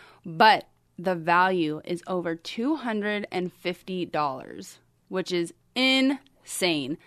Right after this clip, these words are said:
Plus, you guys know I hook you up. So if you use the code eva, E V A, you get to save ten dollars off your first box at W W W dot fab fit fun dot com. The winter box is available now,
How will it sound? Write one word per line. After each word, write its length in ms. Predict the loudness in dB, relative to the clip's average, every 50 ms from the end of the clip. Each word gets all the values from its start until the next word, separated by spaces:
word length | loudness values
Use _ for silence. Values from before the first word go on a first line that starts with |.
| _ _ _ _
Plus, 480 | 0 4 4 4 4 2 -2 -10 -14 -18 _ _ _ _ _ _ _ -14
you 100 | -8 -4
guys 240 | -2 -2 -2 -2 -2
know 140 | -2 -2 0
I 100 | -2 -2
hook 200 | -4 -6 -8 -6
you 140 | -6 -6 -4
up. 240 | -6 -6 -10 -12 -8
So 160 | -4 -2 -2
if 120 | -2 -4 -4
you 120 | -4 -4
use 140 | -4 -4 -4
the 100 | -6 -6
code 340 | 0 2 2 2 2 0 -4 -6
eva, 460 | -4 -2 0 0 2 0 0 0 -2 -4
E 160 | -6 -4 -4
V 240 | -2 -2 -2 -2 0
A, 320 | 0 2 2 0 0 -2 _ -16 -20 _ _ _ -10
you 80 | -4
get 140 | -2 -2 -2
to 100 | -2 -2
save 300 | -2 0 0 0 -2 -4 -8 _ -14
ten 240 | -6 -2 0 2 4
dollars 280 | 4 4 4 4 2 0
off 240 | 0 -2 -2 -4 _ -12
your 200 | -8 -6 -6 -6
first 540 | -6 _ _ -2 0 0 0 0 -4 -4 0
box 360 | 2 4 4 2 0 -6 -6 -4
at 200 | -2 -4 -2 -2
W 220 | -4 -4 -2 0 0
W 240 | 0 0 0 -2
W 500 | -4 -2 -2 -2 0 0 -2 -4 -4 -6 -6 _
dot 240 | 2 2 2 2 0 _ _ 0
fab 320 | 2 2 2 2 0 _
fit 220 | -2 -2 -2 -2 -2
fun 240 | -2 -2 -2 -2 -2
dot 280 | -2 -4 -4 -6 -12
com. 360 | -10 -8 -8 -8 -8 -12 -16 -20 _ _ -20 -20 _ -20 -20 -20 -20 _ -2
The 120 | -2 0
winter 340 | 2 2 2 2 2 2 4
box 400 | 6 6 6 6 4 2 -4 -8
is 100 | -6 -4
available 500 | -2 0 2 2 2 2 2 2 2 2
now, 540 | 2 2 4 4 6 6 6 6 4 2